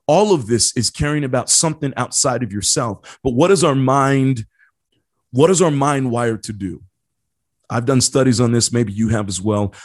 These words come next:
The mind is wired for survival. That means personal survival, your survival, my survival. My brain is wired to help me survive. Your brain is wired to help you survive. So it's constantly thinking about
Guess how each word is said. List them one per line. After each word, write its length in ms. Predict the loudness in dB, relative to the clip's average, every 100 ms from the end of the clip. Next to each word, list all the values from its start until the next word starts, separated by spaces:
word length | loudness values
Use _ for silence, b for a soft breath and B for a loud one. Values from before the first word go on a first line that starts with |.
| B
The 80 | 2
mind 640 | 4 4 4 2 2 0 -4
is 140 | -6
wired 520 | -2 0 0 0 -2
for 480 | -6 -4 0 0 -2
survival. 600 | -4 -4 -2 -2 -4 -4
That 160 | -4 -4
means 160 | -4 -2
personal 440 | 0 0 0 -4
survival, 500 | -4 -4 -6 -8 -10 0
your 260 | 4 4
survival, 640 | 4 2 2 0 -2 -4 -8 B B
my 180 | 0 2
survival. 560 | 0 -2 -4 -6 -8
My 220 | -2 0 2
brain 300 | 2 2 0
is 120 | 0
wired 300 | 0 0 0
to 100 | -2
help 140 | -2
me 160 | 0 0
survive. 540 | 0 -2 -2 -2 -6 -10 B -6
Your 240 | 2 2
brain 320 | 2 -2 -2
is 140 | -4 -4
wired 320 | -4 -4 -4
to 80 | -4
help 260 | -4 -4 -6
you 180 | -2 0
survive. 640 | 0 -2 -6 -10 -14 -20 b b
So 160 | 0 0
it's 160 | 0 0
constantly 640 | 2 4 0 -2 0 0
thinking 480 | 0 0 0 2 0
about 520 | -2 -2 -2 -2 -4